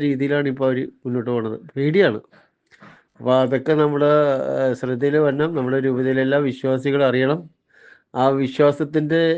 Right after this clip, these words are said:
ഏ, നമ്മുടെയൊക്കെ ഈ നിഷ്കളങ്ക ചൂഷണം ചെയ്ത് വിശ്വാസത്തിൻ്റെ മറവിൽ അവർ ചൂഷണം ചെയ്ത് കാര്യങ്ങൾ നേടിയെടുക്കുന്നു. അവരുടെ ബന്ധുമിത്രാദികളെയും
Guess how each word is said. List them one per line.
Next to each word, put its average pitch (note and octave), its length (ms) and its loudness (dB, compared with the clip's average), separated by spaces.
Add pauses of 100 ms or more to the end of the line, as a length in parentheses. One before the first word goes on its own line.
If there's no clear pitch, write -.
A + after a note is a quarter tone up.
(160)
ഏ, - 20 0 (260)
നമ്മുടെയൊക്കെ D3 420 2 (100)
ഈ E3 120 2
നിഷ്കളങ്ക D3 480 0 (120)
ചൂഷണം D#3 380 -2
ചെയ്ത് D3 200 2 (120)
വിശ്വാസത്തിൻ്റെ C#3+ 680 0
മറവിൽ D3 300 2 (640)
അവർ C3 120 2 (160)
ചൂഷണം D3+ 440 2
ചെയ്ത് D#3+ 160 2 (100)
കാര്യങ്ങൾ C#3+ 380 2
നേടിയെടുക്കുന്നു. B2+ 520 0
അവരുടെ B2+ 220 -2
ബന്ധുമിത്രാദികളെയും C#3+ 880 2